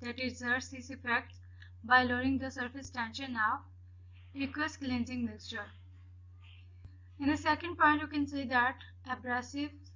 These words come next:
are the nature of the organic substances. The nature of abrasive is organic. You can take an example of abrasive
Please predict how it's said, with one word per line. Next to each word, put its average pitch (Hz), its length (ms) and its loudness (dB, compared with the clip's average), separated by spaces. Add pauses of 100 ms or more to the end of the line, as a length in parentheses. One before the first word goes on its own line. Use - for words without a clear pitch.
(140)
are 240 160 0
the 240 120 0
nature 254 340 0
of 247 240 4
the 277 180 -8 (1040)
organic 247 460 2
substances. 285 880 0 (720)
The 254 100 -2
nature 262 480 4
of 320 140 2
abrasive 254 540 -2 (120)
is 262 320 -4 (480)
organic. 233 520 -4 (460)
You 240 100 -14
can 269 180 0
take 277 240 0
an 285 80 2
example 254 520 0
of 247 220 6 (180)
abrasive 247 520 -4